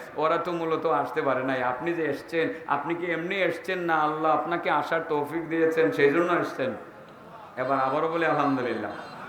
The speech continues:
আচ্ছা, কয় শ্রেণীর মানুষের দিকে আল্লাহ ফিরে তাকাবেন না? এক নম্বর কি? মান্নান। আজ থেকে তো আপনারা নাম রাখা বন্ধ করে দেবেন। মান্নান নাম আর রাখতাম না, আব্দুল মান্নান। আব্দুল মান্নান নাম রাখবেন, কোনো অসুবিধা নেই।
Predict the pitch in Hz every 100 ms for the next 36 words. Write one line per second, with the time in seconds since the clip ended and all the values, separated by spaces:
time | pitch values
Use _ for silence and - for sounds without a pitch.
0 | - 135 - 156 147 147 143 160 165 160
1 | 156 143 160 160 160 160 156 156 147 156
2 | 143 147 151 147 147 165 - - - -
3 | - - - - - - 120 131 135 131
4 | - 127 135 - - - - - - -
5 | 160 - - - - - - - - -
6 | 120 147 151 151 147 - - - - -
7 | - 117 139 - 147 147 160 156 156 151
8 | 160 165 160 135 135 151 135 123 120 120
9 | 113 - - - - - - 131 139 151
10 | 165 147 139 156 160 143 143 139 131 123
11 | 131 165 175 190 180 156 135 101 - -
12 | - - - - 147 147 170 170 160 175
13 | 170 165 147 135 123 131 127 135 123 120
14 | 120 117 110